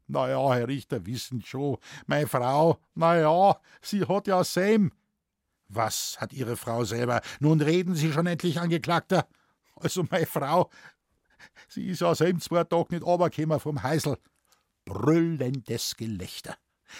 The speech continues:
Das ganze Amtsgericht hat gezittert. Der Richter beschäftigte sich eifrig mit seinem Taschentuch und seiner Nase. Der Staatsanwalt bekam einen Hustenanfall und Moosbichler wurde wegen erwiesener Unschuld freigesprochen.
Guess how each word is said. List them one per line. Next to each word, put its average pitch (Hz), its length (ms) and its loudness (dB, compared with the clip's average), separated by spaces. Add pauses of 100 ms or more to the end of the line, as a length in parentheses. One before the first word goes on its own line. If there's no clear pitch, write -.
(140)
Das - 420 0
ganze 190 600 -2 (100)
Amtsgericht 131 640 -2
hat 117 120 -4
gezittert. - 600 -6 (680)
Der 127 200 2
Richter 175 480 2
beschäftigte 147 760 -2
sich - 320 -6
eifrig 151 540 -2
mit 107 100 -8
seinem 95 260 -6
Taschentuch 135 640 -4
und 92 100 -8
seiner 87 180 -10
Nase. 139 520 0 (400)
Der 139 120 2
Staatsanwalt 160 680 0
bekam 120 320 -2
einen 90 200 -4
Hustenanfall 135 840 0 (260)
und 110 240 -4
Moosbichler 123 840 -4
wurde 139 280 4
wegen 117 260 0
erwiesener 165 800 -2
Unschuld 110 680 -2 (160)
freigesprochen. - 840 -10